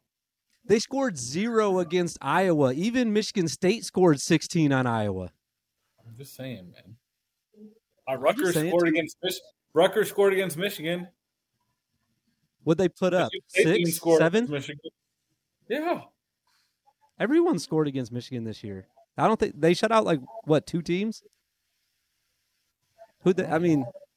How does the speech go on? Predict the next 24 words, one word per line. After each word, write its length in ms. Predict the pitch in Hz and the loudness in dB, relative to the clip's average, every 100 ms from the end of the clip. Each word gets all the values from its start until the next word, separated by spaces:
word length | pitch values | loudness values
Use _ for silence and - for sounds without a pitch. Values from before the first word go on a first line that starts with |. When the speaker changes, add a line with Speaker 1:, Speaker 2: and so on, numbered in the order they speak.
| _ | _
Speaker 1:
I 100 | 135 | 0
think 160 | 151 202 | 2 4
they've 140 | 208 | 2
only 140 | 196 170 | 2 0
shut 160 | 165 | 2
out 140 | 170 160 | 2 2
one 140 | 151 | 2
or 60 | 147 | 0
two 140 | 151 | -2
teams. 220 | 135 139 110 | -2 -4 0
Anyways, 440 | 196 160 113 - - _ _ _ _ - - - | 4 6 4 0 -10 _ _ _ _ -20 -16 0
all 120 | 180 | 2
right. 120 | 185 | 4
Our 100 | 190 | 2
next 300 | 185 220 - | 2 -2 -2
game 320 | 208 196 147 147 | -2 -2 -2 0
is 420 | 190 170 117 - - | 2 2 -2 -8 -4
Illinois 580 | 190 208 190 190 190 180 | 0 2 0 0 0 -2
traveling 580 | - 180 175 175 160 143 - | -2 -2 -2 -4 -6 -8 -8
to 340 | 202 214 226 - - | -4 -2 -2 -6 -6
Iowa. 500 | 147 175 196 196 196 | 0 0 0 0 0
Illinois 500 | 165 175 165 170 170 165 | 0 0 0 0 0 0
is 380 | 160 151 135 | 0 0 0
catching 600 | - 180 170 160 117 95 | -2 -2 -2 -2 -6 -8